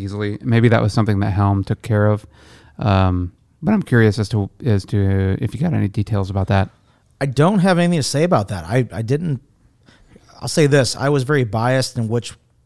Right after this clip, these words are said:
Speaker 2: presentations I went to. So aside from the keynote and some of the big, big hitters up front, uh, most of my stuff was more just about general, like, full stack development and a little bit on the machine learning side. So I didn't cover much of that. They may have talked about it. I didn't get any of that, though. So we'll have to look and see and follow up on that.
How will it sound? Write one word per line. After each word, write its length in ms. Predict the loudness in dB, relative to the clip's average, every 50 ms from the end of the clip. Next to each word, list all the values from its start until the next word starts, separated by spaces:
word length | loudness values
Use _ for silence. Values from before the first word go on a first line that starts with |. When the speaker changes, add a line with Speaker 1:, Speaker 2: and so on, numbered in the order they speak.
| _ _ -10
Speaker 2:
presentations 640 | -8 -8 -6 -6 -6 -6 -6 -6 -6 -6 -6 -6 -6
I 60 | -6
went 200 | -6 -6 -8 -6
to. 140 | -6 -6 -4
So 220 | -4 -4 -4 -4
aside 300 | -4 -2 -2 -2 -2 -2
from 120 | -2 -6
the 80 | -6 -8
keynote 480 | -10 -10 -6 -4 -2 -2 -2 -2 -4 -6
and 100 | -10 -8
some 140 | -6 -6
of 80 | -6 -6
the 60 | -8
big, 300 | -8 -6 -8 -8 -8 -10 -14 _ _ _ -10
big 180 | -10 -10 -10 -12 -18 _ _
hitters 340 | -10 -8 -8 -6 -6 -6 -6
up 140 | -8 -10 -10
front, 320 | -10 -8 -6 -6 -6 -8 _ _ _ _ _ _ _ _ _ _ _ -12
uh, 140 | -8 -6 -4
most 260 | -4 -4 -4 -4 -4
of 60 | -4
my 140 | -2 -2 -2
stuff 400 | -4 -4 -4 -4 -4 -4 -4 -6
was 180 | -10 -10 -8 -8
more 560 | -8 -6 -6 -6 -6 -6 -8 -8 -10 -12 -14 -16
just 180 | -14 -14 -12 -10
about 340 | -8 -8 -8 -8 -8 -12 -12
general, 480 | -10 -8 -6 -6 -6 -6 -6 -8 -8
like, 200 | -8 -10 -12 -14
full 200 | _ -12 -10 -10
stack 300 | -8 -8 -8 -8 -8 -10
development 720 | -12 -12 -10 -10 -12 -12 -12 -12 -10 -10 -10 -10 -10 -10 -12
and 320 | -12 -10 -10 -10 -12 -14 _ _ _ _ -20 -20 _ _ -8
a 40 | -6
little 240 | -2 0 2 0 2
bit 160 | 2 2 2
on 220 | 2 2 2 0
the 80 | 0 -2
machine 340 | -2 -4 -4 -4 -4 -4 -4
learning 300 | -4 -4 -4 -4 -6 -6
side. 460 | -6 -6 -8 -6 -8 -8 -10 -12 -12
So 220 | -12 -10 -8 -8
I 60 | -6 -6
didn't 220 | -6 -8 -8 -10
cover 260 | -10 -8 -6 -6 -6
much 220 | -6 -8 -10 -10 -10
of 60 | -10
that. 260 | -10 -10 -12 -12 -10
They 80 | -10 -8
may 160 | -6 -4 -4
have 140 | -6 -6 -6
talked 260 | -6 -6 -6 -6 -8
about 260 | -10 -10 -10 -10 -10
it. 60 | -10 -10
I 60 | -8
didn't 240 | -8 -8 -8 -8 -10
get 140 | -8 -8
any 120 | -8 -8 -10
of 120 | -10 -12
that, 180 | -16 -18 -18 -18
though. 140 | -18 -16 -16
So 100 | -16 -16
we'll 60 | -16
have 100 | -16 -16
to 60 | -14
look 160 | -14 -14 -14
and 100 | -14 -14
see 200 | -12 -12 -12 -12
and 140 | -12 -12 -12
follow 220 | -12 -12 -10 -10
up 100 | -10 -10
on 100 | -10 -10
that. 180 | -10 -10 -10